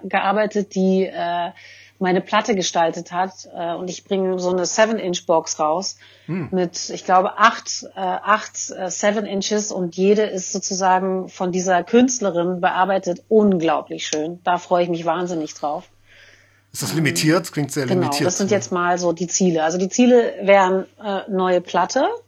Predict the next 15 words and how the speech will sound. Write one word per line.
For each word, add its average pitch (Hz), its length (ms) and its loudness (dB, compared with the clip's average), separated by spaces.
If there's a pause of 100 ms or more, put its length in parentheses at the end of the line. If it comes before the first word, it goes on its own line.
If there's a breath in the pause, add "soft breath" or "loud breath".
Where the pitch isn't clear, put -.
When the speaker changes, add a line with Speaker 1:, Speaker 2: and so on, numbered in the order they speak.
(280)
Speaker 2:
Hm. 151 320 -2 (840 loud breath)
Speaker 1:
auf 202 280 6
Tour 247 260 8
Speaker 2:
Dann 262 80 8
Speaker 1:
gehen 302 320 4 (840)
und, 233 400 6
äh, 220 220 -2
zur 226 240 -2
Tour 277 400 2
auch 214 140 0
Speaker 2:
Seven 208 100 -4
Speaker 1:
mein 196 120 -2
Speaker 2:
Inch. 196 100 -4
Speaker 1:
schönes, 233 600 2
äh, 180 60 -12